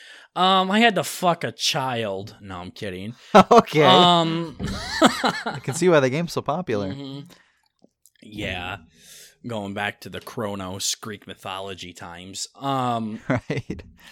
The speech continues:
Speaker 1: yeah, so there was, you, you come across this town hall, and you go inside, and there's this priest in there, and there's a bunch of people laying on the floor, coughing and hacking and shit, and I'm like, "Oh, they got corona, so,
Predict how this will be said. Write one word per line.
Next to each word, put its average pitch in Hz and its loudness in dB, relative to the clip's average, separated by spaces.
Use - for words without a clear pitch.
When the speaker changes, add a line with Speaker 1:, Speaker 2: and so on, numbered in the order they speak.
Speaker 1:
yeah, 135 2
so 143 2
there 180 2
was, 180 2
you, 180 -2
you 180 -2
come 226 0
across 175 2
this - -4
town 156 0
hall, 117 -4
and 127 -8
you 123 -10
go 156 0
inside, 143 4
and 117 -2
there's 117 -4
this - -6
priest - -4
in 98 -6
there, 92 -6
and 135 -6
there's 123 -6
a 113 -12
bunch 143 -4
of 131 -10
people 123 -10
laying 95 -6
on 92 -8
the 95 -10
floor, 92 -8
coughing 101 -6
and 90 -10
hacking 98 -8
and 87 -12
shit, 98 -8
and - -14
I'm 98 -14
like, 92 -12
"Oh, 82 -10
they 80 -10
got 85 -10
corona, 87 -12
so, 85 -8